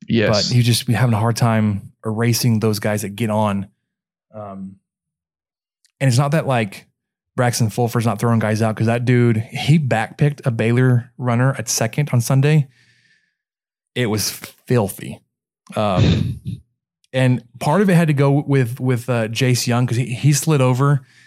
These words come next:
Speaker 2: um, and then took the third base side of the bag away. Like, he caught the ball, then dropped down to his knee. So he completely blocked off access to the bag.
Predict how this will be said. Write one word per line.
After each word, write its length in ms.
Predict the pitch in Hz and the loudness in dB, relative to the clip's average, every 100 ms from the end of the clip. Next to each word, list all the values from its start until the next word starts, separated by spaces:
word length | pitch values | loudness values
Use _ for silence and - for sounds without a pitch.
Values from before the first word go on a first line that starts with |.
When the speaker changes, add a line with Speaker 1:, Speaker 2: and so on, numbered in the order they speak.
| _ _ _ _ _ | _ _ _ _ _
Speaker 2:
um, 260 | 113 113 113 | -4 -4 -2
and 100 | 120 | 0
then 140 | 117 | 0
took 200 | 110 139 | 0 0
the 100 | 113 | -2
third 280 | - 127 131 | -2 0 0
base 220 | 123 123 | 2 0
side 160 | 135 127 | 2 0
of 60 | |
the 60 | 113 | 0
bag 260 | 110 117 117 | 0 0 0
away. 260 | 110 113 | 0 0
Like, 200 | 123 107 | -2 -4
he 140 | - 147 | -2 -2
caught 280 | 131 139 - | 0 -2 -2
the 60 | |
ball, 200 | 135 131 | 0 2
then 140 | 127 110 | 2 2
dropped 240 | 113 104 | 0 -2
down 160 | 123 123 | 0 2
to 80 | 113 | 2
his 120 | 98 | -2
knee. 220 | 107 113 | -2 -2
So 120 | 113 | 0
he 60 | 117 | -2
completely 560 | 120 113 - 139 131 117 | -2 -4 -4 -6 -4 -4
blocked 460 | 107 110 113 117 | -4 -2 -2 -2
off 280 | 110 113 117 - | -4 -2 -4 -6
access 360 | 107 - 120 | -8 -4 -2
to 80 | - | -2
the 100 | 110 | -6
bag. 480 | 95 90 90 123 - | -6 -4 -4 -6 -8